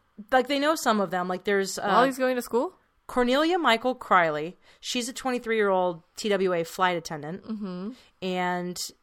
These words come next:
Speaker 1: she's found raped and strangled in her apartment.
Speaker 2: Mm.
Speaker 1: Um,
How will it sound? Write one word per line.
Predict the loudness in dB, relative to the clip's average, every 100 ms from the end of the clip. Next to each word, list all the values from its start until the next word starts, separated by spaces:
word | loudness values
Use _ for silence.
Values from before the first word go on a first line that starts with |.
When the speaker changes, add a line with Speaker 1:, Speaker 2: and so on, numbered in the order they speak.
| _ -14
Speaker 1:
she's | -8 -4 -4 -2
found | 2 2 2 -2
raped | -4 -4
and | -10
strangled | -8 -6 -4 -6
in | -6
her | -6
apartment. | -6 -2 -4 -2 -6 -8
Speaker 2:
Mm. | -10 -14 -16 _
Speaker 1:
Um, | -2 -2 -4